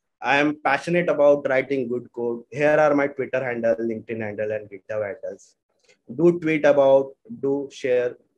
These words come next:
on social media about this talk if you like it. Yeah. So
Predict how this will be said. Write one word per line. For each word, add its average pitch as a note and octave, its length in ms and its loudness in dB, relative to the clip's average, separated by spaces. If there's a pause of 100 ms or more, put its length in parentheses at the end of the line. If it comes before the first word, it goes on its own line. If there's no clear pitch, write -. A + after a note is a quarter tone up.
(120)
on A#2 160 -6
social A#2 300 -6
media A2 320 -4
about G#2 280 -4
this G#2 160 -18
talk G2+ 260 -6
if G2+ 200 -16
you A#2 60 -6
like F#2 300 -8
it. F#2 100 -16 (1160)
Yeah. - 160 -18 (2500)
So F#3 440 2